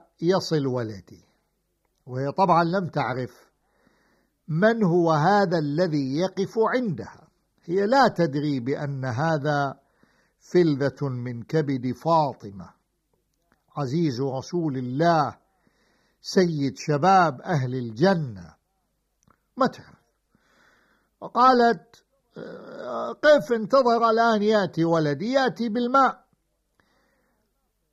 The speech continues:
فقال لها الحسين أو سألها:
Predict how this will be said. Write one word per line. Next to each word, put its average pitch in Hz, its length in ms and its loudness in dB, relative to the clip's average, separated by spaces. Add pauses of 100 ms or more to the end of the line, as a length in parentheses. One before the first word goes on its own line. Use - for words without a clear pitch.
(340)
فقال 262 580 4
لها 233 180 4
الحسين 143 880 -4
أو 127 200 -18
سألها: 135 840 -6